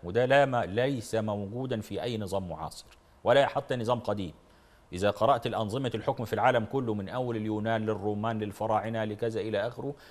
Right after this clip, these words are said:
لا يوجد فيها هذا الشمول وهذه الخيرية المطلقة للحكم في الإسلام نحو البشرية كلها.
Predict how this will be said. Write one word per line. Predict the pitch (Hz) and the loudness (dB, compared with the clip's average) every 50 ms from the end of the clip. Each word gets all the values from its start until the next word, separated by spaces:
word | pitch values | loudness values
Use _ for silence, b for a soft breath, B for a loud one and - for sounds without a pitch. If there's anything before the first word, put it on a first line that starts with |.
| B B B - | B B B -2
لا | 92 104 | 0 0
يوجد | 113 127 127 120 110 - | 2 0 2 0 0 0
فيها | - 131 117 110 104 107 113 | 0 0 -2 0 2 2 2
هذا | 117 110 | 2 2
الشمول | 98 - - 95 98 110 120 131 139 139 139 B B B B B - | 0 -2 -4 -6 -4 -4 -2 -2 -4 -4 -6 B B B B B -6
وهذه | 92 92 92 101 127 135 123 113 110 | -2 0 0 2 2 0 0 0 -2
الخيرية | 107 92 - - - 101 101 98 95 98 123 147 143 123 117 107 | -4 -4 -4 -4 -4 -2 -2 -2 -4 -4 -4 -4 -2 -2 -2 -2
المطلقة | 107 104 98 95 - - 113 139 139 - - 82 - b b b b b b b - | -2 -2 -6 -6 -6 2 4 4 4 4 0 -6 -6 b b b b b b b -6
للحكم | 92 87 - - 131 - 104 98 | -6 -4 -2 -2 -2 -2 -4 -6
في | - 85 | -8 -8
الإسلام | 80 90 85 - - 98 104 104 95 90 | -8 -8 -10 -4 0 0 0 2 0 0
نحو | 110 104 - 95 | -4 -2 -2 -4
البشرية | 90 82 - - - 87 104 98 | -4 -4 -4 -6 -4 -4 -4 -4
كلها. | - - 80 - - B | -4 -6 -10 -14 -14 B